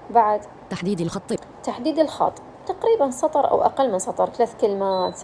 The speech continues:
Speaker 1: أربعة، حسب طول الكلمات يعني. وعندنا
Speaker 2: تحديد الصفحة.
Speaker 1: تحديد الصفحة. هاي شنو تحديد الصفحة؟ وين أنا واقفة؟ مثلا بس أسحب من اليمين لليسار راح يحدد لي كله للأخير، من وين ما أنا واقفة بنقطة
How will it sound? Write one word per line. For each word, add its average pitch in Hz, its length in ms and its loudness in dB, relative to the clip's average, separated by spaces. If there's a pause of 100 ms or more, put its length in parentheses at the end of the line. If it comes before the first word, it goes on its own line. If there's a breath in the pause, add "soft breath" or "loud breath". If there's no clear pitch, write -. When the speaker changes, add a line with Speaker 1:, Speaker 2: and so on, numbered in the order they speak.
(140)
Speaker 1:
أربعة، 185 500 4
حسب 269 380 0
طول 180 140 2
الكلمات - 600 -6
يعني. - 240 -6 (380 loud breath)
وعندنا 240 460 4 (280)
Speaker 2:
تحديد 180 300 -4
الصفحة. - 380 -8 (240)
Speaker 1:
تحديد 320 420 2
الصفحة. 233 560 0
هاي 311 60 2
شنو 403 180 -2
تحديد 247 320 0
الصفحة؟ 196 460 -4
وين 262 320 2
أنا 254 320 -2
واقفة؟ 190 480 -2 (540)
مثلا 180 380 -4 (640 loud breath)
بس 339 180 6
أسحب 220 360 0
من 208 160 0
اليمين 262 460 2
لليسار 285 720 4 (380 loud breath)
راح 208 180 2
يحدد 220 440 -2
لي 202 120 0
كله 330 560 4
للأخير، 196 580 2
من 208 160 -2
وين 254 320 2
ما 254 220 0
أنا 240 100 0
واقفة 220 340 0
بنقطة 214 300 -4